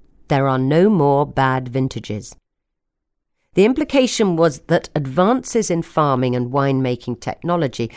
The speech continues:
had all but conquered nature. In two thousand, the late wine journalist Frank J. Preal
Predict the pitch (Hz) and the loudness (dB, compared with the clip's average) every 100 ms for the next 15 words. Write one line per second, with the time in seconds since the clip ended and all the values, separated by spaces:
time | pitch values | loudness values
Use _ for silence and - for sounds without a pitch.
0 | - 160 - - 175 175 170 180 - - | -8 -6 -6 -2 2 2 0 -4 -6 -6
1 | 127 - 123 - 120 113 95 - - - | -6 -4 -8 -8 -8 -8 -8 -14 -18 -18
2 | _ _ _ _ _ _ _ _ _ _ | _ _ _ _ _ _ _ _ _ _
3 | 160 170 180 170 175 170 165 220 214 151 | 0 2 2 2 2 2 0 -2 0 2
4 | 165 170 127 139 139 135 160 143 127 120 | 0 0 -2 0 2 2 2 2 0 -2
5 | - 156 143 - 147 135 127 - 175 143 | -2 -2 -2 -2 0 0 0 -2 0 4
6 | 123 123 | 2 0